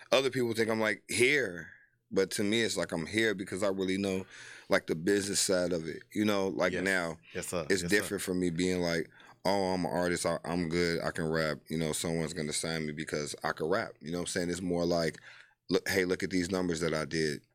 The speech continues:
Speaker 2: Yeah.
Speaker 1: Um, check out this. I, I, I streamed this many numbers.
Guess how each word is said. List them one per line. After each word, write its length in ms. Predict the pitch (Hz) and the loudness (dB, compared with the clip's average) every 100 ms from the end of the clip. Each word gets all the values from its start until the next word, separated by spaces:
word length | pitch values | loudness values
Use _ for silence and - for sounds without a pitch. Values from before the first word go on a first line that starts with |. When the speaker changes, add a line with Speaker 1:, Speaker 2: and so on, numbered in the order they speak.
| _ | _
Speaker 2:
Yeah. 200 | 98 92 - _ - - | -4 -4 -4 _ -8 -4
Speaker 1:
Um, 260 | 90 85 82 | 0 0 0
check 220 | - 87 | 0 2
out 160 | 90 82 | 0 2
this. 240 | 85 82 - | 0 0 0
I, 140 | 80 - | 0 0
I, 180 | 80 78 - - - - - | -2 -4 -6 -20 -20 -6 -2
I 80 | |
streamed 340 | 87 95 90 78 | 0 2 0 2
this 200 | 87 95 | 0 2
many 180 | 90 87 | 2 2
numbers. 540 | 87 85 82 73 | 0 0 0 0